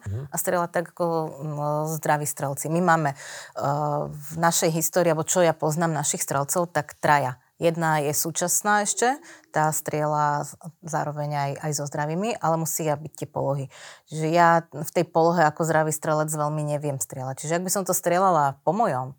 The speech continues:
Speaker 2: tak určite by som, nehovorím, že by som stála na stupňoch víťazov, to v žiadnom prípade, ale možno na niektorých súťažiach do, do
Speaker 1: No,
Speaker 2: finále by som
Speaker 1: ja.
Speaker 2: sa dostala.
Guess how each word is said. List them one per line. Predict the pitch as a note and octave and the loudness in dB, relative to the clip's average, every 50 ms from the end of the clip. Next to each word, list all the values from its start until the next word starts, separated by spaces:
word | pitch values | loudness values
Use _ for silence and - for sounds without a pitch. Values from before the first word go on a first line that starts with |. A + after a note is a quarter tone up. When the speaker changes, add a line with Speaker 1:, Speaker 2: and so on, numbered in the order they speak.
| _ _ _ _ - - | _ _ _ _ -16 -6
Speaker 2:
tak | - E3+ - - - | -6 -6 -6 -6 -10
určite | - D#3 D#3+ - - F3+ E3 - D#3 | -8 -6 -6 -4 -6 -6 -4 -4 -6
by | D3+ D3+ | -4 -4
som, | D3 - - D3 D3 D3 D3 D3+ D3+ D3+ D3 C#3+ _ _ _ _ | -4 -2 -2 -2 -4 -2 -4 -4 -4 -4 -6 -10 _ _ _ _
nehovorím, | - A2 A#2 A#2+ A#2+ C3+ D3 D#3 D#3 D#3 D3+ D3+ D3 | -16 -14 -12 -12 -10 -8 -2 0 0 2 2 0 -2
že | C#3+ D3+ | -4 -4
by | D3 | -4
som | C#3+ - D3+ | -6 -6 -6
stála | C3+ - D3 C#3 C#3 | -4 -4 -2 -2 -2
na | C#3 C#3 | -4 -6
stupňoch | C#3 - - D#3+ - - C3 B2 | -8 -10 -10 -10 -10 -8 -8 -8
víťazov, | C3 C3 - E3+ D3+ D3 B2+ - | -6 -2 0 0 0 0 -6 -8
to | - - B2+ | -10 -10 -6
v | B2 C#3+ | -2 -2
žiadnom | D#3+ F3+ D#3+ C#3 | -2 -2 -2 -4
prípade, | - D#3 C#3 - - G3 E3 C3+ D3 F#3+ G3+ - - - - - - - | -4 -8 -10 -4 -2 -2 -2 0 -2 -4 -4 -6 -20 -20 -20 -20 -18 -8
ale | - - D3 D3+ | 0 2 4 4
možno | D3+ E3 E3 D#3 E3 D#3+ D#3 D3+ | 4 2 0 0 0 0 0 0
na | D3+ D#3 D3+ | 2 0 0
niektorých | D3+ D3+ D3+ D3+ - - E3 D#3+ D3+ D3+ - | 0 0 -4 -4 -2 -2 0 0 0 -4 -4
súťažiach | - - - D#3+ D#3 - F3 E3+ D#3 E3+ E3+ D#3+ D#3 D3+ D3 D3+ D3 D3 D#3+ | -8 -6 -6 -6 -2 2 2 2 4 6 6 8 8 8 8 6 4 2 -2
do, | D3+ D3+ D3 C#3+ C#3+ C#3+ C#3+ D3 D3 D3+ - - - | 2 2 4 4 4 4 4 2 2 0 -4 -8 -10
do | - F#3 F#3+ | -2 4 4
Speaker 1:
No, | G3 | 4
Speaker 2:
finále | - B3 G3+ F3+ F3 E3+ F3 | 4 4 4 6 8 8 8
by | E3 D#3+ | 6 2
som | - - F3+ | -2 -2 -2
Speaker 1:
ja. | - | 0
Speaker 2:
sa | - F#3 | 0 2
dostala. | D#3 C#3+ D3 - - - F3 D#3+ D#3 D#3 | 2 2 -2 -2 0 0 2 2 2 0